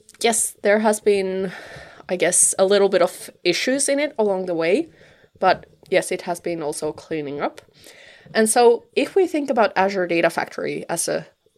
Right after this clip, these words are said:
service, it is for moving data around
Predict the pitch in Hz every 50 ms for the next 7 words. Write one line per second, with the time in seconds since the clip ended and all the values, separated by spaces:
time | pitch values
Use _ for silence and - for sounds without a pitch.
0 | _ - - - 180 175 147 - - - - - - - _ _ _ 190 240 208
1 | 214 226 226 - - - - 208 185 175 180 175 170 165 165 165 165 165 160 160
2 | 160 147 143 139 143 139 139 147 151 165 208 277 294 311 320 330 330